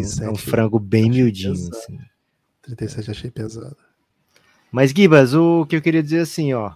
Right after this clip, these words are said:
Speaker 2: vem pro Giannis, vai ser um, um din-din muito bem investido, porque você vai ficar feliz, né?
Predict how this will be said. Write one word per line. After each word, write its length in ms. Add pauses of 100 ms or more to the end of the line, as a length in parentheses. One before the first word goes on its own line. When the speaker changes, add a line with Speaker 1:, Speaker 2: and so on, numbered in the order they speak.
Speaker 2:
vem 320
pro 180
Giannis, 520
vai 140
ser 380
um, 160
um 160
din-din 380
muito 520
bem 160
investido, 460
porque 140
você 120
vai 120
ficar 160
feliz, 400
né? 100